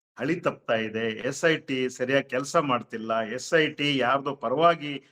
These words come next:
ಬ್ಯಾಟಿಂಗ್ ಮಾಡ್ತಾ ಇದೆ, ಎಸ್ ಐ ಟಿಯ ಕತ್ತನ್ನ ಇಸ್ಕಲಾಗಿದೆ" ಅಂತ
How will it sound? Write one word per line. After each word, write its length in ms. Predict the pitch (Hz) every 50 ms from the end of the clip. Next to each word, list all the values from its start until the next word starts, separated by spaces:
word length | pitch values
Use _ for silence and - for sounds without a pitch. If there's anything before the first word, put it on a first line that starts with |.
| _ _
ಬ್ಯಾಟಿಂಗ್ 360 | - 110 117 - 156 139 135 131
ಮಾಡ್ತಾ 320 | 127 123 113 - - 110
ಇದೆ, 300 | 104 104 101 113 117 113
ಎಸ್ 240 | 113 - - - 185
ಐ 120 | 185 180
ಟಿಯ 360 | 175 - 165 156 147 143 139
ಕತ್ತನ್ನ 480 | 135 - 143 139 - - 151 147 147 147
ಇಸ್ಕಲಾಗಿದೆ" 840 | 139 143 151 147 - - - 160 135 123 117 107 101 110 107 123 127
ಅಂತ 180 | 117 117 -